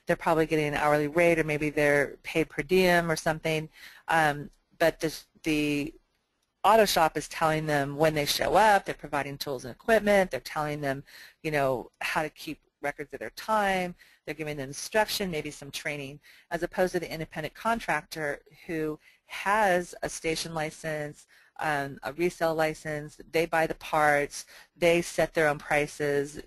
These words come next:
they do all the collections from customers, um, all of that.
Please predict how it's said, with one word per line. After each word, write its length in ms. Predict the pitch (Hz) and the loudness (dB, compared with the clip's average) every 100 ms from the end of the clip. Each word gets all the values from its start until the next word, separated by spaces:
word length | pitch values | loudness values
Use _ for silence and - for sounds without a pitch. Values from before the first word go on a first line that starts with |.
| 147 | 0
they 200 | 156 160 | 0 2
do 140 | 165 | 4
all 120 | 156 | 4
the 80 | 156 | 4
collections 440 | - 151 - 151 | 0 -4 -4 -8
from 140 | - 147 | -8 -10
customers, 840 | - 139 - 156 147 139 139 - - - _ - | -6 -6 -6 -8 -6 -4 -6 -8 -20 -20 _ -4
um, 240 | 147 139 - | -4 -2 0
all 220 | 156 156 | 2 2
of 100 | 151 | 2
that. 320 | 147 139 - | 2 2 0